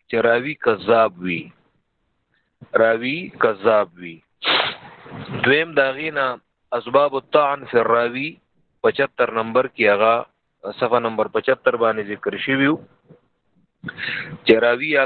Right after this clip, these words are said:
کذاب وي، یا متهم بالکذب وي،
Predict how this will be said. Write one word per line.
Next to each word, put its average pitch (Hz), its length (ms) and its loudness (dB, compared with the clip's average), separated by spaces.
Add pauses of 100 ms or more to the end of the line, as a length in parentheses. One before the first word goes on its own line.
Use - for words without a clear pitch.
(120)
کذاب 120 460 2 (140)
وي، 160 140 -2 (580)
یا 117 100 4 (100)
متهم 120 460 -2 (120)
بالکذب 127 680 0
وي، 160 140 2